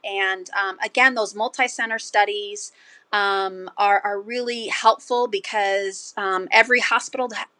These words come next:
practice is different. So, you know, it's good to know that the different kinds of practices that they're doing still has similar results, which is very, very little complications for babies. Now, I, I, you know, it'd be wrong to say that there's been no complications, 'cause I believe a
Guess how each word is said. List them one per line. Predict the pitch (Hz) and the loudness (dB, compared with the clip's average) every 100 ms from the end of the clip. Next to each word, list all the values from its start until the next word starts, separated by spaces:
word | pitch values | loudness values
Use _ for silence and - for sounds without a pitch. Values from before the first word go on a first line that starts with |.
| - | 0
practice | 254 269 269 - | 2 2 -4 -8
is | 226 185 | -12 -4
different. | 254 262 143 92 - - - - - - - | -4 -2 -4 -4 -8 -20 -20 -16 -14 -16 -14
So, | - 233 220 214 208 208 202 | 0 6 6 6 0 -4 -6
you | 226 | -6
know, | 214 | -4
it's | 214 | -4
good | - 277 269 | -6 -4 -4
to | - 254 | -6 -6
know | 233 254 226 196 190 | 0 2 2 0 0
that | 196 185 180 214 | 2 2 2 _
the | 214 | -8
different | 233 247 254 - - | -4 -4 -4 -12 -10
kinds | - 226 220 | -2 -2 -2
of | 202 | -8
practices | - 233 226 226 - 196 185 | -6 -4 -4 -8 -10 -10 0
that | 185 - | 0 2
they're | 196 | -4
doing | 185 220 208 180 180 | 0 0 0 -2 -2
still | - - 202 | -6 0 0
has | - 185 170 | 2 4 4
similar | - - 202 185 175 | 2 -4 -2 0 -2
results, | 170 185 185 160 - - | -2 -4 0 0 -2 -10
which | - - | -8 -6
is | 185 | -8
very, | - 208 202 196 | 4 6 6 4
very | 190 190 196 185 180 - - _ | 4 4 4 -2 -6 -18 -20 _
little | 214 214 208 | 2 4 4
complications | 208 208 185 196 196 190 180 190 185 180 | 2 -2 -4 -6 -6 -8 -6 -6 -6 -10
for | - 185 175 | -2 2 2
babies. | 175 180 160 - | 2 -2 -2 4
Now, | 214 202 - | 8 8 8
I, | 208 208 _ - - - - | 6 6 _ -20 -20 -8 0
I, | 202 208 208 208 | 4 4 2 -6
you | - 226 | -14 -14
know, | 208 | -10
it'd | 196 | -10
be | 220 214 | -10 -6
wrong | 220 240 | -4 -6
to | 247 | -8
say | - 233 | -6 -4
that | 214 | -4
there's | 208 196 | -6 -8
been | - 202 202 | -2 -4 -2
no | 208 233 | -4 -4
complications, | - 214 208 - 180 175 208 208 | -6 -12 -12 -12 -12 -12 -12 -10
'cause | - 220 | -6 0
I | 208 | 0
believe | 220 220 | 2 -2
a | 214 | -4